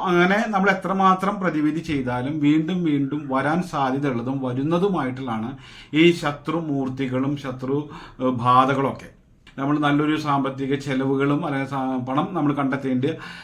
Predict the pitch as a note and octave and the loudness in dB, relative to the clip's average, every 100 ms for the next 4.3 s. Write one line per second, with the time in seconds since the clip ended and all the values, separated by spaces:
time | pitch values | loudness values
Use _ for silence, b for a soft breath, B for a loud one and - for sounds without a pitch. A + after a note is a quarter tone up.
0 | B C#3 C#3+ C3+ C#3 D3 D3 D3+ D3 D3 | B -2 -2 0 0 0 0 0 2 2
1 | C3+ C3+ C3 B2 B2+ - F#3+ - D#3+ C#3+ | 2 2 0 -2 -4 2 2 2 0 0
2 | C3+ C3 C3 C3+ C3+ B2+ C3 C3 C3 C#3 | 2 2 0 -2 -2 -2 -2 -2 -2 -2
3 | C#3 C3 C3 C3 C#3+ C3+ B2+ C#3+ E3+ F3 | -4 -2 0 2 4 2 2 0 0 2
4 | C3+ F#2+ - | 0 -2 -12